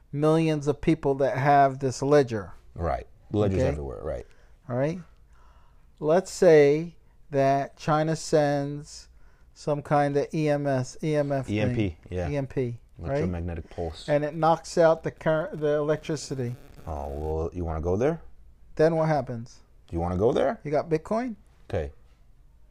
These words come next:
Speaker 2: So, uh,
Speaker 1: Do you
Speaker 2: I
Speaker 1: have
Speaker 2: talked,
Speaker 1: Bitcoin
Speaker 2: I
Speaker 1: at that
Speaker 2: talked
Speaker 1: point?
Speaker 2: about this already. So here's a theory, right? Let's just go ahead and go this. We'll go this all over the board. It's Friday night. It's Friday, or it's Friday morning, and the banks are like, "Hey, we're gonna do some maintenance,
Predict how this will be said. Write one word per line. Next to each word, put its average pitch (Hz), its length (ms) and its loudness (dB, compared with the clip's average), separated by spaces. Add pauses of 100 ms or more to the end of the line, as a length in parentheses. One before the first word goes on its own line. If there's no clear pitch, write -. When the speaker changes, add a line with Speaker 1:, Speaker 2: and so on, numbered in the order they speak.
(320)
Speaker 2:
So, 123 440 0 (200)
uh, 131 180 -10
Speaker 1:
Do 151 60 2
you 160 60 6
Speaker 2:
I - 0 -
Speaker 1:
have 170 80 4
Speaker 2:
talked, - 200 6
Speaker 1:
Bitcoin 220 180 2
Speaker 2:
I - 20 4
Speaker 1:
at 196 40 6
that - 80 2
Speaker 2:
talked - 180 6
Speaker 1:
point? - 100 2
Speaker 2:
about 143 140 6
this 127 180 -4
already. 104 300 0 (360)
So 135 200 -2
here's 135 300 0
a 131 60 0
theory, 95 340 0
right? 92 260 -2
Let's 131 100 -6
just 127 140 -12
go 131 80 -2
ahead 120 140 0
and 95 120 -6
go 98 140 -2
this. 85 380 -8 (120)
We'll 113 100 -8
go 147 160 0
this 131 220 -4 (160)
all 113 380 2
over 98 320 2
the 82 80 -4
board. 78 360 -6 (520)
It's 101 140 -2
Friday 123 440 2
night. 87 320 -6 (640)
It's - 160 -4
Friday, 120 500 6
or 101 100 2
it's 95 100 0
Friday 117 280 4
morning, 110 420 -2
and 92 460 -4
the 87 60 -4
banks 104 420 -2
are 101 40 -2
like, 98 160 0
"Hey, 143 140 2
we're 135 100 4
gonna 156 140 2
do 143 160 2
some 127 280 -2
maintenance, 113 600 -4